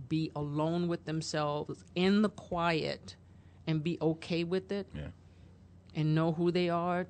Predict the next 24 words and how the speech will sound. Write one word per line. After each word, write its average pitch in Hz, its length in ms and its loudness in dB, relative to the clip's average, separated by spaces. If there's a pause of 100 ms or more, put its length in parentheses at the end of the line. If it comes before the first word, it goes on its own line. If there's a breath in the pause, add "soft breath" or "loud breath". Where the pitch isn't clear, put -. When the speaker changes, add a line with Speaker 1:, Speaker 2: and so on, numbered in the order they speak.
Speaker 1:
truly 190 560 2
and 156 200 0
what 170 160 0
they 170 140 2
have 160 300 2
to 160 120 -2
give 160 300 0
and 151 120 0
what 151 120 -2
they're 143 100 -4
looking 160 400 -2
for 170 260 -2
in 175 80 0
a 160 40 -4
person, 180 440 -4 (1040 loud breath)
they 175 260 4
are 165 100 6
always 175 380 4
going 165 280 -2
to 165 100 -6
be 151 180 -2
out 160 240 0
there 165 100 -2
searching. 156 760 -4